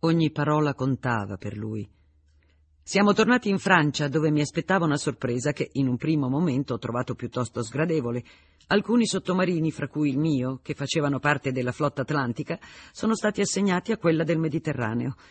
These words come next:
il che significa che il mio porto di immatricolazione non è più la nostra vecchia Brest, bensì Tolone. Per me non ci sarebbero stati problemi, ma mia moglie aveva appena preso in affitto una villetta nuova e ci aveva già fatto tutti i lavori.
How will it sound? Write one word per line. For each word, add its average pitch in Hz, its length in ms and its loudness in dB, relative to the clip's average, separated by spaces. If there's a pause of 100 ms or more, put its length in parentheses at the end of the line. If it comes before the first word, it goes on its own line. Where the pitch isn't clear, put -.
(180)
il 208 160 -2
che 190 140 2
significa 196 600 2
che 175 120 -4
il 151 80 2
mio 143 120 0
porto 151 340 -2
di 127 100 -6
immatricolazione 147 960 0
non 139 260 2
è 147 100 2
più 151 300 -4
la 127 120 -4
nostra 131 400 -2
vecchia 139 320 -2
Brest, 135 560 -4
bensì 175 340 -2
Tolone. 120 480 -2 (800)
Per 190 200 0
me 196 180 4
non 170 160 2
ci - 140 -8
sarebbero 151 460 0
stati 147 340 -2
problemi, 165 520 2 (480)
ma 202 220 6
mia 214 180 6
moglie 190 300 4
aveva 175 240 2
appena 180 300 0
preso 165 240 -2
in 160 60 2
affitto 151 420 -2
una 139 120 0
villetta 139 500 -2
nuova 135 420 0
e 135 80 -2
ci - 120 -4
aveva 165 360 2
già 156 160 -2
fatto 175 280 -2
tutti 185 220 -4
i 151 60 0
lavori. 156 440 0